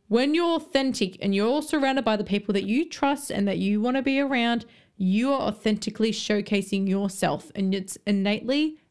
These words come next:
capable to be able to share and talk about your emotions. So if you caught up with girlfriends, you wanna vent, you wanna talk about all the dramas, who unfollowed who, who unliked who, who bossed this person around, who told that person off, and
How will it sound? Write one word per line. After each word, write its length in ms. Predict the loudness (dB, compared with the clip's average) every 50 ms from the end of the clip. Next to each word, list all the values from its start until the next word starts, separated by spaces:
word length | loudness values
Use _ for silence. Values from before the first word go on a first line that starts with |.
| _ _ _ _ -18
capable 600 | -8 -2 -2 -2 -2 -2 -2 -2 0 0 0 -2
to 140 | -4 -4 -4
be 60 | -4
able 120 | -4 -4
to 100 | -4 -4
share 680 | -4 -4 -4 0 0 0 2 2 2 2 2 0 -2 -4 -8 -20 _ _ _
and 180 | -2 -2 0 0
talk 200 | 0 -2 -2 -2
about 160 | 0 0 0
your 100 | 0 2
emotions. 500 | 2 0 0 0 -2 -2 -2 -2 -4 -6 -10 -16 -20 -20 _
So 140 | -4 0 0
if 140 | 0 2 0
you 80 | 0 0
caught 140 | 2 2
up 180 | 2 0 0 0
with 320 | 0 0 0 0 -4 -2
girlfriends, 600 | 0 0 0 0 0 0 0 2 2 2 0 -2 -6 -14 -20 _ _
you 140 | -2 0 0
wanna 200 | 2 2 0 0
vent, 340 | 2 2 0 0 0 -2 -2
you 80 | -2
wanna 140 | 0 0 0
talk 220 | 0 0 0 0 2
about 160 | 0 0 2
all 80 | 2
the 100 | 2 0
dramas, 600 | 0 2 2 2 2 2 2 2 0 0 -2 -2
who 380 | 0 0 2 2 2 2 2 2
unfollowed 520 | 0 0 0 0 0 2 2 2 0 0 0
who, 260 | 0 0 0 2 2
who 260 | 2 2 2 0 0
unliked 420 | -2 -2 0 0 -2 -2 -2 0 2
who, 200 | 2 2 2 2
who 360 | 2 2 2 0 0 -2 -2 -6 -10 -20 -20 -10 -4 0
bossed 200 | 0 0 0 -2
this 120 | -4 -2
person 340 | 0 0 0 0 0 -2 -2
around, 100 | 0 0
who 140 | 0 0 0
told 240 | 0 0 0 2
that 180 | 0 -2 -2 -2
person 380 | 0 0 0 0 0 -2 -2 -2
off, 200 | -2 -4 -4 -4
and 200 | -2 -2 -4